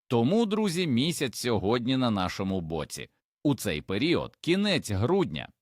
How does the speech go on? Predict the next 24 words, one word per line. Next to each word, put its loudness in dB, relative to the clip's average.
загальна 2
активність -2
риби 0
в -8
Україні -2
дещо 0
знижена 0
через 0
низькі -2
температури, 0
але 4
не 0
припиняється 0
повністю. 0
Хижак, 2
такий 0
як 0
щука, -2
окунь, 4
судак, 0
хоч 4
і 0
стає 2
обережнішим, 0